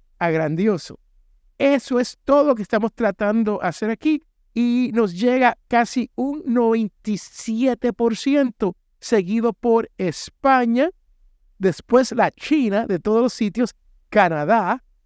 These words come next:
y Alemania, y después México. Así que,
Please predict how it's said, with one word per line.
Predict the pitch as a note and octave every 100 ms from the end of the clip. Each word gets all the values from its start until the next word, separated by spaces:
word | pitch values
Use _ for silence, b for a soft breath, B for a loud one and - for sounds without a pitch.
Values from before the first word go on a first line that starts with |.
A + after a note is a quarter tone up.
| _ _ _ _ _ _ _ -
y | A#3 C4+ C#4 B3+ -
Alemania, | G3 F3 F3 E3 A#3+ A3 F3+ F3+ - _
y | D4 D#4
después | D#4+ C#4 - D4+ D#4
México. | C#4+ D#4 C#4 A#3+ G#3+ E3 -
Así | G3 B3
que, | - A3 E3+